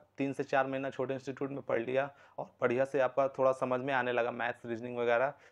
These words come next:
फिर आपको क्या करना है, थोड़े ब-, अच्छे कोचिंग सेंटर पर जाना है। फिर उसके बाद फिर आपको ऑनलाइन की तरफ आना है। स्टार्टिंग में आपको ऑनलाइन की तरफ नहीं आना है, नहीं आप बिल्कुल समझ नहीं पाओगे, आपका सिस्टम पूरा बेकार हो जाएगा। तो इतना आप लोग को पहले क्लियर कर दिया है कि पहले छोटे इंस्टीट्यूट जाइए,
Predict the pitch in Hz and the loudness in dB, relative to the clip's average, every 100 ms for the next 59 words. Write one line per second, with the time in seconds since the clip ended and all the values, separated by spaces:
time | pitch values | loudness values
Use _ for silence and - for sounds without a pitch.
0 | - 143 139 135 143 135 139 147 147 139 | -2 4 4 2 0 0 -2 -4 -2 -2
1 | - 117 - 131 127 - 123 113 131 127 | -4 -6 -2 -2 -2 -8 -8 -6 -4 -4
2 | 117 123 143 127 113 110 104 104 - - | -6 -6 -6 -4 -4 -4 -6 -10 -18 -20
3 | - 143 147 - 147 147 151 - _ _ | -6 -4 -4 -2 2 2 0 -8 _ _
4 | - 160 - 131 - 151 135 131 131 131 | -4 -2 2 2 4 4 4 2 -2 -4
5 | 123 131 120 107 104 101 - 135 135 156 | -2 -2 0 0 -2 -6 0 0 2 -2
6 | 151 143 143 143 139 131 131 131 131 139 | 0 -2 -2 -2 0 0 -4 -2 -2 -2
7 | 120 117 123 127 127 123 123 123 120 117 | -4 -6 -6 -6 -6 -4 -6 -6 -8 -6
8 | 127 120 120 120 117 117 117 120 117 117 | -6 -6 -8 -6 -4 0 0 2 0 0
9 | 123 120 117 123 123 117 123 - 113 107 | -6 -6 -8 -8 -4 -2 -2 0 -2 2
10 | 107 104 104 104 - - - - 131 143 | 0 2 -2 -4 -10 -20 -12 -6 -4 0
11 | 151 139 139 139 139 - 131 131 127 117 | 0 0 -2 -4 -4 -2 -2 0 0 -2
12 | 113 110 117 113 123 143 131 139 131 123 | -2 -2 0 0 -2 -6 -6 -4 -6 -6
13 | 123 123 131 131 127 127 143 | -6 -6 -4 -2 -2 -2 -4